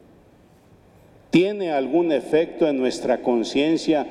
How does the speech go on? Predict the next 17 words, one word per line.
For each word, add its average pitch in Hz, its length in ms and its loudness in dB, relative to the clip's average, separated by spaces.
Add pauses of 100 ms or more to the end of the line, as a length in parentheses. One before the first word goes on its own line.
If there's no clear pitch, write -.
(360)
el 127 200 2
hecho 156 320 0
de 120 180 0
que - 840 -4
no 135 380 4
nos 151 320 -2
importen 139 840 0
los 113 220 0
mandamientos 120 840 0
de 127 80 2
Dios? 147 480 -2 (1800)
Porque 120 320 0
aquí 180 260 -2
está 110 380 0
el, 101 180 -4 (680)
el 104 220 0
tema. 95 420 -2